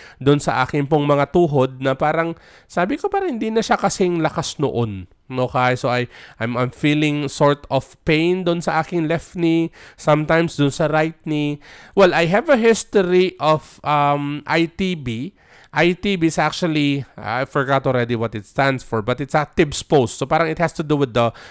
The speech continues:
with the knee. Okay, so nasira yun, yung aking Tibbs post way back mga twenty seventeen, twenty eighteen, due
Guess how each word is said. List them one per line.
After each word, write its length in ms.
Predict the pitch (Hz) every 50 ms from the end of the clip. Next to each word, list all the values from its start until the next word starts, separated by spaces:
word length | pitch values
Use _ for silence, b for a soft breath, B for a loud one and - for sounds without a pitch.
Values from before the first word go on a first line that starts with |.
| B B 143
with 120 | - 127
the 100 | 143 139
knee. 340 | 139 156 170 165 135 - - -
Okay, 340 | 127 127 120 - 135 131 131
so 400 | 127 - 135 131 127 127 127 123
nasira 480 | 123 143 - - 170 165 160 170 175 170
yun, 280 | 143 131 131 156 165 B B B B B B B B
yung 140 | 147 147 139
aking 240 | 139 143 170 160
Tibbs 320 | 160 180 156 143 - - -
post 500 | - 139 127 131 127 - - - - -
way 200 | 143 139 135 127
back 340 | 117 139 135 139 135 127 135
mga 220 | 127 120 123 -
twenty 400 | - 120 117 113 113 107 - 123
seventeen, 720 | - - 127 120 120 117 127 123 123 120 135 131 127 127
twenty 320 | 123 123 113 110 107 - 113
eighteen, 500 | 113 120 113 - - 110 107 110 107 B B B B B B B
due 320 | B 123 135 214 294 320